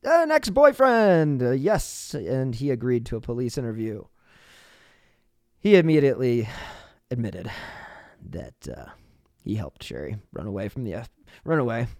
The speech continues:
and, <laughs> you know, if you lost your, uh, ex that quickly, that's, uh, game's over. You're, you're, you're up. So, according to the affidavit, the ex-boyfriend who had known Sherry since they were teenagers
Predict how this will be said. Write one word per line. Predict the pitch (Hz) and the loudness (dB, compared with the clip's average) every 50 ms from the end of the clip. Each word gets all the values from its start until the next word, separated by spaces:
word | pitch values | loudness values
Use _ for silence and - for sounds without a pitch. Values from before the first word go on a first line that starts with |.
| _ | _
and, | - 104 107 110 110 107 - _ _ _ - | -10 -8 -8 -6 -8 -8 -12 _ _ _ -8
<laughs> | - 208 _ _ _ _ _ - - - - 170 175 165 143 | -8 -8 _ _ _ _ _ -20 -20 -20 -18 -16 -16 -14 -8
you | - 190 202 | -2 0 2
know, | 175 151 151 147 143 - - - _ _ _ _ _ _ - _ _ _ _ _ _ _ _ _ - | 4 4 4 2 0 -4 -10 -16 _ _ _ _ _ _ -20 _ _ _ _ _ _ _ _ _ -12
if | - - - 117 | -12 -12 -8 -6
you | 117 | -2
lost | 127 156 175 170 - - - | 2 4 2 2 2 -2 -2
your, | 151 151 143 143 | -2 0 2 2
uh, | 143 135 127 117 135 - | 2 2 0 -2 -4 -6
ex | - 156 151 - - - - | -6 -6 -6 -6 -8 -6 -4
that | 147 131 123 | -4 -4 -4
quickly, | - - 147 - - 135 131 131 123 117 120 123 - _ _ _ _ _ _ _ _ _ _ | -2 -4 -4 -2 -2 0 0 0 0 0 -4 -12 -16 _ _ _ _ _ _ _ _ _ _
that's, | - 123 117 113 - - - | -6 -6 -6 -6 -8 -8 -6
uh, | 123 107 104 104 117 131 127 _ _ _ _ _ _ _ _ _ _ _ _ _ _ _ _ _ | -6 -4 -4 -6 -8 -10 -14 _ _ _ _ _ _ _ _ _ _ _ _ _ _ _ _ _
game's | - - - 135 135 120 | -6 -4 -4 -4 -4 -2
over. | 131 135 139 131 127 120 117 - _ _ _ _ - | -2 0 0 0 -2 -4 -6 -8 _ _ _ _ -12
You're, | - 110 113 120 117 - | -10 -8 -8 -8 -8 -8
you're, | 120 110 - - - _ _ - _ _ _ _ _ _ _ _ _ _ _ _ _ - | -10 -10 -10 -12 -18 _ _ -20 _ _ _ _ _ _ _ _ _ _ _ _ _ -12
you're | - 98 120 147 | -6 -2 0 0
up. | 147 131 - _ _ _ _ _ _ _ _ _ _ _ | 0 0 -2 _ _ _ _ _ _ _ _ _ _ _
So, | - - - 117 104 101 104 104 - _ _ _ _ _ _ _ _ _ _ | -18 -8 -6 -6 -4 -4 -6 -8 -10 _ _ _ _ _ _ _ _ _ _
according | - 143 139 147 147 | -6 -4 -2 -2 -2
to | 143 | 0
the | 131 139 139 | 0 2 2
affidavit, | 135 131 - 131 123 127 127 123 123 120 | 0 0 -2 -4 -2 0 0 0 0 -2
the | 117 120 | -2 -2
ex-boyfriend | 113 120 - - - 127 123 120 - - 123 113 110 | -4 -4 -8 -8 -4 -2 -2 -2 -2 -4 -4 -4 -2
who | 123 117 | -4 -4
had | 113 113 | -4 -6
known | 110 113 120 117 117 117 117 113 110 - _ | -6 -6 -4 -4 -4 -4 -6 -8 -10 -12 _
Sherry | - - - 123 117 117 120 | -12 -6 -4 -2 -2 -2 -4
since | 113 - 117 117 117 | -6 -8 -10 -10 -8
they | - 113 | -8 -6
were | 107 107 | -8 -8
teenagers | - - - 147 143 135 131 120 123 123 117 - | -8 -6 -4 -2 0 0 0 0 -2 -2 -2 -4